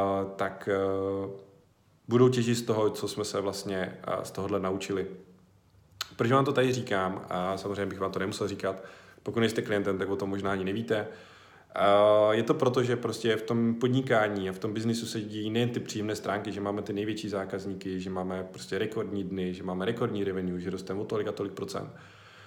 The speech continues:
Ale bohužel se tam dějí jako tady ty nemilé věci. A kdybyste mě viděli, eh, v tu středu asi ve tři odpoledne, kdy prostě jsem přišel, přišel d-,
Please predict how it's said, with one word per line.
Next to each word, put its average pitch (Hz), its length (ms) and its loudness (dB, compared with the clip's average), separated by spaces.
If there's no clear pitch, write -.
Ale 113 140 2
bohužel 135 280 6
se 139 100 0
tam 139 140 4
dějí 135 280 2
jako 135 360 6
tady 127 180 4
ty 127 120 0
nemilé 127 340 6
věci. 95 480 2
A 98 380 4
kdybyste 113 300 0
mě 127 120 4
viděli, 127 720 4
eh, 117 520 6
v 117 80 -4
tu 127 120 -6
středu 131 580 6
asi 127 200 6
ve 127 100 6
tři 127 160 2
odpoledne, 123 600 6
kdy 117 140 4
prostě 117 340 0
jsem 120 180 0
přišel, 120 800 2
přišel 120 380 0
d-, 113 260 -4